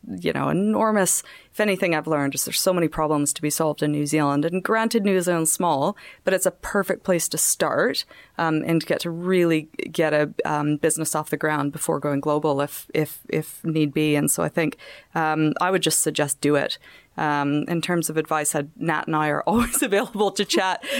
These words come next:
tell some more stories. I think the community and learning off the community and collaborating with the community is huge. I think it's, um, I know, you know, New Zealand is pretty small and super welcoming and supportive. And so I think, um, talking to people,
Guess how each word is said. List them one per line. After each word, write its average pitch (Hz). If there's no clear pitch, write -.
tell 302
some 226
more 196
stories. 185
I 180
think 180
the 180
community 175
and 156
learning 160
off 147
the -
community 160
and 151
collaborating 147
with 156
the -
community 160
is 139
huge. 202
I -
think 160
it's, -
um, 156
I 165
know, 151
you 170
know, 151
New 156
Zealand 151
is -
pretty 175
small 151
and 151
super 160
welcoming 147
and 147
supportive. 151
And 147
so -
I 165
think, 151
um, 156
talking 185
to 170
people, 170